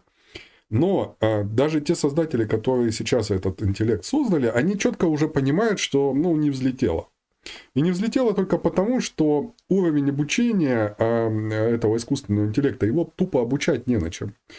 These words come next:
Посмотрите вокруг и поймёте, что всё остановилось. То есть деградация, она существует, развитие минимально, при этом система, эта старая энергия, очень сильно старается скрыть что-то новое.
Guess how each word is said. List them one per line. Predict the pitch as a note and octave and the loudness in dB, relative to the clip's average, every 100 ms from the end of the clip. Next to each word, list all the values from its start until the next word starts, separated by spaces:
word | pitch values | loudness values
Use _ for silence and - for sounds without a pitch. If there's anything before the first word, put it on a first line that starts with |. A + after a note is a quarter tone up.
| - - - _ _ _ - | -20 -20 -20 _ _ _ -6
Посмотрите | D#3+ D#3+ F#3 A2 | -2 0 0 0
вокруг | A2+ G#3+ C4 - _ _ _ _ _ - | 0 0 -2 -4 _ _ _ _ _ -2
и | |
поймёте, | G#2+ B2+ A3+ A3+ C3 | 0 2 2 0 0
что | - - A#2+ A#2 A2+ | -2 0 0 2 0
всё | - D3+ | 0 -2
остановилось. | C3+ A#2 A#2+ B2 E2+ - - _ _ _ | 0 -2 0 0 -2 -4 -20 _ _ _
То | B2+ | -2
есть | G#2 | 0
деградация, | A2+ A2+ C3 F#3 C#4 A#3 C3+ G2+ G2+ | 0 0 0 0 -2 0 0 0 0
она | A2+ G3+ G3+ - | 0 0 -2 -6
существует, | - D3+ - E3 - F#3 A2 F#2+ | -6 -4 0 -2 0 0 0 2
развитие | A2+ C#3 E3 A3+ A#3 D#3+ | 0 0 -2 -2 0 0
минимально, | C#3+ C#3+ D3 D3 D#3+ B2 F#2+ | 2 2 2 2 0 2 0
при | F2+ A2 | 0 0
этом | D#3 F3 | 0 -2
система, | - D#3+ - - D3+ A#3 | -2 -6 -4 -2 0 2
эта | C#3 A#2 A2+ A2+ | 0 0 -2 -2
старая | - C3 B2 A#2+ | 0 0 2 2
энергия, | B2 G#2+ F#2+ F#2 - - - - - - | 0 0 0 -2 -10 -20 -20 -20 -4 -2
очень | G3 G#3 | 0 0
сильно | - - D#3+ D3+ D#3 | 0 0 0 2 0
старается | - C#3+ C3 C#3 C#3+ | 0 2 2 0 -2
скрыть | C#3 A#2+ A#2+ - | -2 0 0 -2
что-то | - B2+ B2 | -2 0 0
новое. | B2 C3 F2+ E2 | 0 2 0 -2